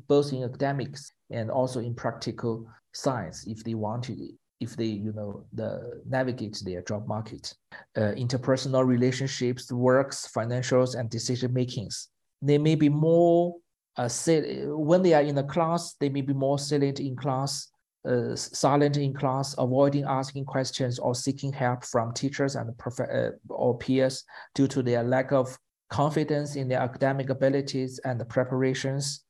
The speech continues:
So they also experience high s-,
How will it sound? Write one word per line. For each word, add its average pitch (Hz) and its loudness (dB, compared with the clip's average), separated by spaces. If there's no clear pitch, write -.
So 156 2
they 131 4
also 151 4
experience 139 0
high 135 -2
s-, 139 -6